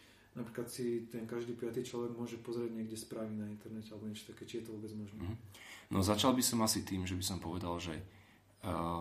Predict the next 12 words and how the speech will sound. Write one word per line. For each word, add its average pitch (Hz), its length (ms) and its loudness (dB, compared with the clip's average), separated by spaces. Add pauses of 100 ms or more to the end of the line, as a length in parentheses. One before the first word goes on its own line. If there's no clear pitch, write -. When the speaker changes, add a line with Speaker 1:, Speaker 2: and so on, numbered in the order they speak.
(400)
Speaker 2:
<clears throat> - 640 -2
v - 20 -12
súčasnosti 110 840 2 (640)
je 85 480 0
gramotnosť 95 960 2
v - 120 -12
Pakistane 90 520 -2
na 82 120 -2
úrovni 82 280 -4
päťdesiattri - 640 -4
percent. - 360 -12 (120)
Speaker 1:
OK. 117 180 -10